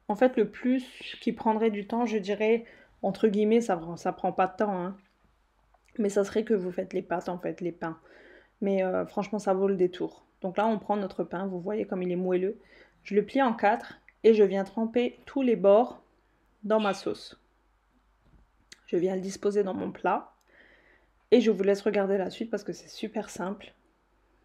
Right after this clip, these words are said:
C'est vraiment tout bête à faire, mais tellement délicieux. Je vous dis, hein, vous allez adopter cette recette, vous allez l'adorer. Après, la sauce, euh, à la viande hachée, vous pouvez très bien l'agrémenter,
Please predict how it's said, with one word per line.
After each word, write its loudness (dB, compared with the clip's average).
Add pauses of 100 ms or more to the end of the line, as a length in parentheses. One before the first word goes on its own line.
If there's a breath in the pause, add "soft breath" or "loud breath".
(120)
C'est -8
vraiment 0
tout -4
bête 0
à -4
faire, -6 (560 loud breath)
mais -4
tellement 4
délicieux. 0
Je -8
vous 2
dis, 2
hein, 0
vous -2
allez 0
adopter 0
cette -2
recette, -4
vous -4
allez 0
l'adorer. 0 (1080 soft breath)
Après, 0
la 4
sauce, -2
euh, 0
à 0
la 0
viande 0
hachée, 0
vous -2
pouvez 2
très -4
bien -2
l'agrémenter, -2